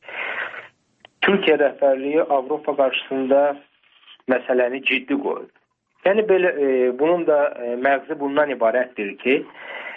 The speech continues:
əgər siz, e, məni Avropa Birliyinə, e, belə, e,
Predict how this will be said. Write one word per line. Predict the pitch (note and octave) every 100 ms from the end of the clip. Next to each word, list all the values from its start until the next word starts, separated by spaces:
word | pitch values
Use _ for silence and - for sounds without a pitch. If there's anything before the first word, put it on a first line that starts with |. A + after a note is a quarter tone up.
| - - _ -
əgər | G#3 G#3 F3+ -
siz, | - F#3+ E3+ - - - -
e, | A2+ A2 G#2 G#2 G2+ G2 G2 G2 F#2+ F2+ F2
məni | A2 B2+ C3+ D3+ - - _ _ _ _ _ _ _ _ _ _ _ _ -
Avropa | B2+ C3+ E3 D3+
Birliyinə, | B2+ A#2 A#2 A2+ A#2 A2 - _ _ _ _
e, | - G2+ G2 G2 F#2+ F#2 F#2 F2+ - - - -
belə, | - G#2 G#2+
e, | - A2